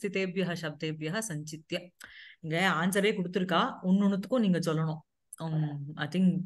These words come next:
it's easy for you. பூ, பவிதும் பூத்வா சம்பூய. அதுவே உபசர்க்கம் வந்துடுத்துனா சம்பூய. அ, லெப்பு வந்துரும்.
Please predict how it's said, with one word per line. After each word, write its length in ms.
it's 220
easy 240
for 120
you. 200
பூ, 460
பவிதும் 500
பூத்வா 680
சம்பூய. 540
அதுவே 400
உபசர்க்கம் 840
வந்துடுத்துனா 500
சம்பூய. 480
அ, 380
லெப்பு 460
வந்துரும். 260